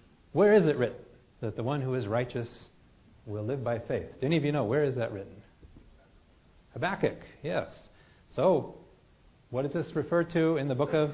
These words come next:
Habakkuk? Habakkuk is complaining. Okay, this doesn't seem right, what's going on in the world. "God, you just don't seem like you're doing the right thing." And he's very blunt with God.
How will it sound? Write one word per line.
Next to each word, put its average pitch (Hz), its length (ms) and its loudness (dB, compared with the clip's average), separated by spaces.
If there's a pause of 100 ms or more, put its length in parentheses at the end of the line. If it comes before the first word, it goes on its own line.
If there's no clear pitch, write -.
(140)
Habakkuk? 170 540 4 (1300)
Habakkuk 151 480 0
is 135 220 -2
complaining. 151 680 -4 (960)
Okay, 165 160 -6
this 165 120 -8
doesn't 160 360 0
seem 147 220 -2
right, 160 320 0 (380)
what's 135 180 -6
going 123 260 -4
on 107 160 -4
in 101 60 -4
the 95 60 -6
world. 87 300 -12 (1080)
"God, 135 440 -4
you 123 100 -4
just 131 300 -10
don't 143 220 -8 (120)
seem 185 200 2
like 147 200 2
you're 143 80 2
doing 147 240 2
the 135 80 2
right 131 260 2
thing." 185 200 4
And 110 80 2
he's 123 140 0
very 170 220 4
blunt 160 420 0 (120)
with 117 220 -4
God. - 300 -4